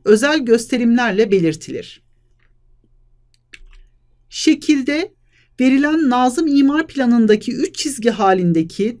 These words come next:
tarama, heyelan alanını ifade eder. Bu alana ilişkin bir karar alınmış olduğu için hem Nazım İmar Planı'nda hem de uygulama imar planında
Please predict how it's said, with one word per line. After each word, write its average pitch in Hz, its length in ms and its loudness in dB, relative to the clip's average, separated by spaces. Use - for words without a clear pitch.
tarama, 202 720 0
heyelan 262 480 2
alanını 185 560 0
ifade 160 520 -4
eder. - 400 -10
Bu 415 160 6
alana 339 280 4
ilişkin 196 640 -4
bir 240 180 -4
karar 254 280 0
alınmış 220 540 0
olduğu 190 420 4
için - 560 -6
hem 359 180 0
Nazım 320 380 2
İmar 262 420 2
Planı'nda 170 680 -2
hem 415 260 0
de 370 60 0
uygulama 262 520 0
imar 226 440 0
planında 151 760 -2